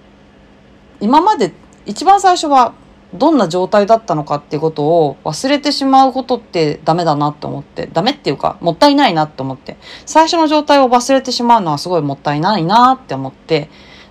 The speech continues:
なぜならば、例えば、もし自分が成長して良くなったんだったら、その一番最初の状態を覚えていたならば、忘れなかったならば、その自分の成長に対して自分は誇れる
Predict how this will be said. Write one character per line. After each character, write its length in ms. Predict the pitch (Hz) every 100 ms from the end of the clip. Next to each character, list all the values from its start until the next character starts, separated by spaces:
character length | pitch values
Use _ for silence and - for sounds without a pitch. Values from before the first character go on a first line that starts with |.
| -
な 100 | 262
ぜ 120 | 247
な 120 | 208
ら 120 | 196
ば、 440 | 202 294 277 220 - _ - - - 202
例 120 | - 240
え 40 |
ば、 300 | 277 330 - - _ -
も 120 | 277
し 120 | 508
自 160 | 302 208
分 220 | 190 190
が 200 | 190 185 -
成 360 | - - 269 285
長 240 | 277 269
し 60 | 254
て 120 | 226
良 100 | 240
く 100 | 220
な 120 | 180
っ 40 | 160
た 120 | -
ん 60 | 151
だ 100 | 151
っ 80 | 151
た 120 | -
ら、 60 | 170
そ 120 | 165
の 180 | 202 196 - - -
一 180 | - 208
番 200 | 269 302
最 180 | 294 302
初 120 | 294
の 140 | 294 277
状 240 | 277 277
態 240 | - 262
を 200 | 262 254 226
覚 180 | 285
え 60 | 330
て 120 | 214
い 80 | 180
た 140 | 269
な 140 | 277 220
ら 120 | 180
ば、 180 | 185 175
忘 220 | 175 -
れ 80 | 285
な 140 | 359
か 100 | 330
っ 60 | 247
た 100 | 202
な 100 | 190
ら 120 | 170
ば、 160 | 226 214
そ 100 | 190
の 60 |
自 180 | 165 160
分 160 | 208 254
の 100 | 254
成 240 | 262 254
長 180 | 247 262
に 100 | 247
対 240 | 262 240
し 40 | 220
て 140 | 202
自 140 | 170
分 180 | 175 214
は 100 | 240
誇 380 | 220 208 226 233
れ 60 | 233
る 200 | 165